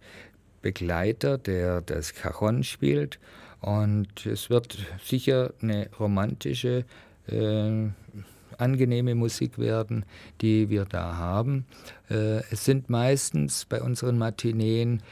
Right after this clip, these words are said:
so Solos, Duos oder Trios. Ganz wenige Ausnahmen, dass da meine ganze Band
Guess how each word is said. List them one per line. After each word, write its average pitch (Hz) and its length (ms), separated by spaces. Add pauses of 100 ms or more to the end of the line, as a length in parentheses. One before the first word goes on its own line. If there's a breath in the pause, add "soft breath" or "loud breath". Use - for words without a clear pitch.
(180 loud breath)
so 104 360
Solos, 127 640
Duos 123 520
oder 120 220
Trios. 101 720 (540 soft breath)
Ganz 123 580
wenige 117 400
Ausnahmen, 117 640
dass 101 220
da 113 100
meine 104 260
ganze 98 340
Band 135 300